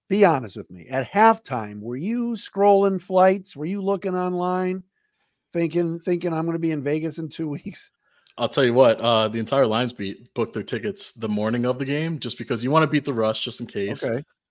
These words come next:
Speaker 2: But
Speaker 1: All
Speaker 2: I'll,
Speaker 1: right.
Speaker 2: I'll say this. I was feeling good at halftime. I'm like, "All right, I don't have to cancel this." You know, the twenty-four hour window you have.
Speaker 1: Yeah.
Speaker 2: I was like,
Speaker 1: Yeah.
Speaker 2: "I'm, I'm probably gonna be able to keep this flight and have to look for a hotel in Vegas." Um, but, uh, took a turn there, and, and here we are. <laughs>
Speaker 1: <laughs> Well,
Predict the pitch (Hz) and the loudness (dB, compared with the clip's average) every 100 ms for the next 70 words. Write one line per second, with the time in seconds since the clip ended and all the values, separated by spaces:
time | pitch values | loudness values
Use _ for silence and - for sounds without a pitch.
0 | _ 123 131 127 117 117 127 143 127 - | _ 2 4 4 0 -4 -2 0 0 0
1 | 123 165 - 139 110 101 135 165 98 104 | 0 0 -2 -4 -6 -6 -2 0 -2 -4
2 | 110 - 98 107 107 120 127 107 117 117 | -6 -8 -10 -6 -4 0 2 2 -2 -6
3 | - - 131 117 98 101 117 107 101 131 | -12 -8 -8 -8 -10 -10 -6 -6 -6 -6
4 | 117 120 110 110 110 110 110 110 110 107 | -8 -4 -2 -2 -4 -6 -6 -8 -8 -8
5 | 110 - _ 135 123 - - - 107 98 | -10 -14 _ -2 -2 -2 -10 -8 -6 -4
6 | 139 139 127 165 120 110 107 104 - 143 | -4 -4 -2 0 0 -2 -4 -6 -8 -10
7 | 98 - 104 98 104 98 98 _ 120 - | -10 -10 -8 -10 -10 -14 -14 _ -8 -6
8 | 107 - 104 101 117 123 101 101 101 95 | -8 -8 -10 -8 -4 -4 -4 -8 -10 -10
9 | - 101 98 98 _ _ _ _ _ _ | -10 -10 -12 -16 _ _ _ _ _ _
10 | _ - 104 101 98 95 - - 120 - | _ -8 -6 -4 -6 -6 -8 -4 -2 0
11 | 123 123 131 147 156 110 104 117 110 107 | 0 2 4 4 4 2 -2 -6 -8 -4
12 | 110 110 101 98 - _ _ 127 - - | 0 0 0 -4 -10 _ _ -20 -18 -8
13 | - 240 - 196 - - - - 320 - | 0 0 2 0 0 -2 -2 -2 -6 -6
14 | - - 160 180 | -10 6 8 8